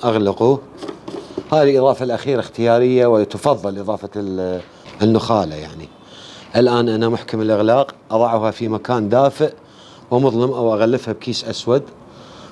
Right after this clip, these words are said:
وأتركها يومين أو ثلاثة أيام، ثم بعد ذلك شوي أعمل لها هذا. إن شاء الله نلتقي بكم بعد يومين أو ثلاثة أيام. السلام عليكم ورحمة الله. الآن لو أردنا أن نتابع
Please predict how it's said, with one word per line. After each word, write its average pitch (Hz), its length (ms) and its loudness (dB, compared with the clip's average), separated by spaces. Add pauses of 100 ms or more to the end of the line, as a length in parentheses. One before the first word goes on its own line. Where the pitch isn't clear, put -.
وأتركها 117 460 0
يومين 120 480 2 (720)
أو 113 60 0
ثلاثة 117 480 0
أيام، 120 340 0
ثم 120 280 -2
بعد 110 240 0
ذلك 113 420 0
شوي 120 480 0 (200)
أعمل 98 320 -2
لها 85 300 -2
هذا. 67 140 -10 (580)
إن 110 40 -2
شاء 120 180 2
الله 107 160 2
نلتقي 107 380 -4
بكم 101 360 -4
بعد 92 460 0 (440)
يومين 101 380 4
أو 92 100 -4
ثلاثة 92 520 -2
أيام. 80 260 -4 (340)
السلام 87 380 -2
عليكم 82 280 -4
ورحمة 73 300 -10
الله. 78 240 -4 (800)
الآن 117 580 2 (560)
لو 104 200 0
أردنا 113 400 2
أن 101 100 0
نتابع 98 600 0